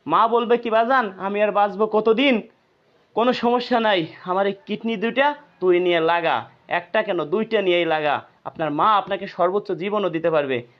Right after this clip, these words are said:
আপনার বউ কি পারবে আপনার জন্য ভাই? কখনো পারবে না। সেই কারণে বলি, মা বাবা চলে গেলে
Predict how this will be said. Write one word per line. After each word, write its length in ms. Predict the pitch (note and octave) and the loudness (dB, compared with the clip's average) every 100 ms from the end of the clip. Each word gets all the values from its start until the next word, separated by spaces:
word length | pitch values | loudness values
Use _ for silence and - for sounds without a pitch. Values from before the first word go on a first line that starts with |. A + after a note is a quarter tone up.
| - | -16
আপনার 200 | E3 D#3+ | -8 -4
বউ 220 | E3 G#3 | -2 -2
কি 120 | A#3 | -2
পারবে 320 | A#3 B3 A#3+ | -2 0 2
আপনার 280 | F#3+ F#3+ G3+ | 0 0 -2
জন্য 260 | G3 G#3+ G3 | -2 -2 0
ভাই? 220 | G3+ A#3+ - _ | 0 -2 -8 _
কখনো 340 | - D#3 F3 E3+ | -8 -6 -4 -2
পারবে 320 | E3+ E3 D#3 | -2 -2 -2
না। 240 | C#3+ A#2+ - _ | -4 -6 -10 _
সেই 240 | - G3+ | -4 -2
কারণে 320 | A#3 A#3 A3+ G#3 | 0 0 0 0
বলি, 380 | G3+ B3+ D4+ - - | 0 -2 -6 -10 -8
মা 200 | D3 G#3 | 0 2
বাবা 220 | C4 B3+ | 2 2
চলে 300 | B3+ A#3+ B3+ | 2 2 4
গেলে 320 | B3 A3+ D3 | 2 2 0